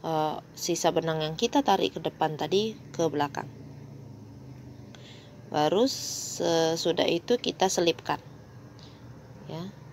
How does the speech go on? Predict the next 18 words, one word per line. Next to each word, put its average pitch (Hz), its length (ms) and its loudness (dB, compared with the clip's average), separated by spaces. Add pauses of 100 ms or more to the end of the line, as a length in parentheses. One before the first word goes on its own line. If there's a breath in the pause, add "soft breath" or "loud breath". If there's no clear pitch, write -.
kita 160 240 0
selipkan 202 960 4 (160)
sisa - 320 0
benangnya 156 720 0
di 160 80 -2
bagian 147 400 0
belakang. 170 480 0
Kita 175 240 0
mulai, 151 480 0 (480 loud breath)
eh, 147 240 2
merapikan 151 560 2
sisa-sisa 151 560 -4
benang, 151 560 -4 (1700 loud breath)
baik 147 300 0
itu 143 340 -2
menggunakan 143 640 -4
jarum 143 320 -2
sulam, 208 640 0